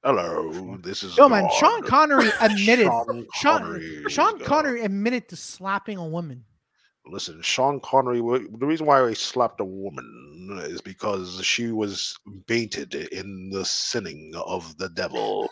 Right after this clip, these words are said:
Speaker 2: Oh
Speaker 1: The
Speaker 2: my God, can you just
Speaker 1: devil, and
Speaker 2: imagine
Speaker 1: I
Speaker 2: who,
Speaker 1: sh-,
Speaker 2: hold on.
Speaker 1: I
Speaker 2: So
Speaker 1: smacked
Speaker 2: Peter,
Speaker 1: her.
Speaker 2: Peter, do William, you know what? No, you do William Dafoe, and I'll do Donald Trump, like, uh, on, uh, on, on about, about Jesus.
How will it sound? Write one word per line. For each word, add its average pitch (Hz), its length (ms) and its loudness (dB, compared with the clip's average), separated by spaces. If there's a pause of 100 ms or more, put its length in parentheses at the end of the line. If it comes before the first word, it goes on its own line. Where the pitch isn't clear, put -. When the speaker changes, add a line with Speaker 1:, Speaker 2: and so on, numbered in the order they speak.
(640)
Speaker 2:
Oh 214 120 6
Speaker 1:
The 233 60 4
Speaker 2:
my 226 80 4
God, 220 220 8
can 127 120 10
you 127 60 12
just 254 120 12
Speaker 1:
devil, 262 80 8
and 247 80 0
Speaker 2:
imagine 233 320 4
Speaker 1:
I 208 40 -2
Speaker 2:
who, 220 140 0
Speaker 1:
sh-, - 320 -4
Speaker 2:
hold 240 180 8
on. 220 160 6
Speaker 1:
I 107 120 2
Speaker 2:
So - 260 2
Speaker 1:
smacked 240 140 4
Speaker 2:
Peter, 214 220 2
Speaker 1:
her. - 320 -6 (200)
Speaker 2:
Peter, 269 180 6
do 226 200 6
William, 311 480 0
you 208 100 -2
know 269 60 2
what? 226 240 -2
No, 214 180 -2
you 262 180 0
do 330 140 0
William 294 320 -2
Dafoe, 247 400 -4
and 202 140 -6
I'll 247 160 -4
do 254 100 -8
Donald 208 400 -6
Trump, 202 400 -6
like, 185 300 -8
uh, 180 160 -2
on, 180 320 -4
uh, 165 320 -2
on, 175 180 -6
on 160 240 -14
about, 175 400 0
about 180 380 -2
Jesus. 160 540 -10